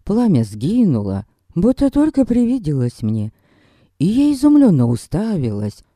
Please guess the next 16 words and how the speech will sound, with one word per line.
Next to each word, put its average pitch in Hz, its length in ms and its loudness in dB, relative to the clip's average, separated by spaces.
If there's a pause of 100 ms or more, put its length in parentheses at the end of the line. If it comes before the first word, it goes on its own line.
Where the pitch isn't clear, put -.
(100)
на 139 160 0
абсолютно 127 540 -2
здоровую 120 760 -2
и 196 160 0
невредимую 208 880 0
руку, 131 680 -4 (560)
которая 294 420 2
только 294 340 0
что 123 180 -2
на 123 120 2
моих 170 220 0
глазах 127 600 -4 (300)
обуглилась 160 1000 -2
буквально 214 500 2
до 226 120 0
костей. 208 840 -4